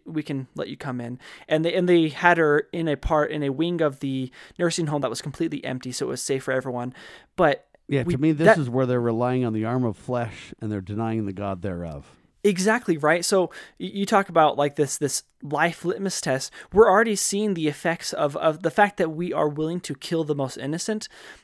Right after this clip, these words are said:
Speaker 1: uh, and, and we don't give them a voice. We decide for them. We see that transposed upon us even through th-, the, the covid <laughs> pandemic issue, where they,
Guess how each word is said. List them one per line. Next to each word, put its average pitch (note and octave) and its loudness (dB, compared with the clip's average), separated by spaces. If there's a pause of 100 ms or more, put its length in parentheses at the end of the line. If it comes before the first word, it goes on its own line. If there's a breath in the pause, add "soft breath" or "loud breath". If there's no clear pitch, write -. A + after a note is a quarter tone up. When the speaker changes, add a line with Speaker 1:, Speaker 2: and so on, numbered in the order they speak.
(120)
Speaker 1:
uh, C#3+ 4
and, D3+ 0
and C#3+ 0
we D3+ 0
don't D3+ 0
give D#3 0
them D3+ -4
a C3+ -4
voice. D3 0
We D3 -2
decide C3 -2
for C#3+ 0
them. G#3 -2 (340 loud breath)
We E3+ -2
see G#3 -4
that F3+ 4
transposed D#3+ -2
upon D#3 -4
us C#3+ -4
even D3+ -6
through C#3 -2
th-, C#3 -16
the, C3+ -2
the C3+ -4
covid D3+ 2
<laughs> C#3+ -6
pandemic C#3 -2
issue, C3 -2 (320 loud breath)
where D3 2 (340 soft breath)
they, D#3+ 4